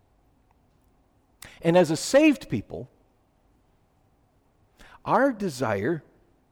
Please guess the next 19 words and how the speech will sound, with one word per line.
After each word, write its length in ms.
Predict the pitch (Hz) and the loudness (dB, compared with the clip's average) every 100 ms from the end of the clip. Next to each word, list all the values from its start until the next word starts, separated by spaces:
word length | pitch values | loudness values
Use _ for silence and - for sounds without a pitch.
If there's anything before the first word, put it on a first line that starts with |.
| _ _ _ | _ _ _
our 160 | 120 120 | -10 -10
drive, 960 | 101 113 170 240 151 101 104 120 - _ _ _ _ _ _ _ _ _ _ | -10 -8 -4 -2 -2 -4 -10 -18 -20 _ _ _ _ _ _ _ _ _ _
is 140 | 127 - | -8 -8
to 140 | 120 | -10
live 360 | 107 135 151 143 | -4 0 0 -2
out 380 | 147 117 104 - _ 110 | -2 0 -2 -10 _ -14
the 80 | |
grace 480 | 101 104 104 98 - | -8 -4 -4 -8 -14
of 140 | - 92 | -16 -16
Christ 520 | - - - - _ _ _ _ _ _ _ _ _ _ _ _ _ _ _ _ _ _ _ _ - | -14 -14 -16 -20 _ _ _ _ _ _ _ _ _ _ _ _ _ _ _ _ _ _ _ _ -18
with 160 | 104 | -12
obedience, 960 | 92 87 131 180 208 214 - - - - _ _ _ _ _ _ _ _ | -10 -4 -4 -2 -2 -4 -8 -16 -20 -20 _ _ _ _ _ _ _ _
with 180 | 101 87 | -14 -14
reverence, 880 | 101 101 151 160 202 180 - - - _ _ _ _ _ _ _ _ _ _ | -6 0 0 0 -6 -8 -18 -20 -20 _ _ _ _ _ _ _ _ _ _
with 200 | - 92 - | -14 -14 -6
energy 600 | 131 170 220 175 220 220 | -2 0 0 -2 -6 -6
that 200 | 110 98 | -8 0
God 320 | 139 156 156 | 2 2 0
supplies 920 | - 147 - 98 95 135 - - - | -10 -10 -8 -8 -8 -14 -18 -20 -20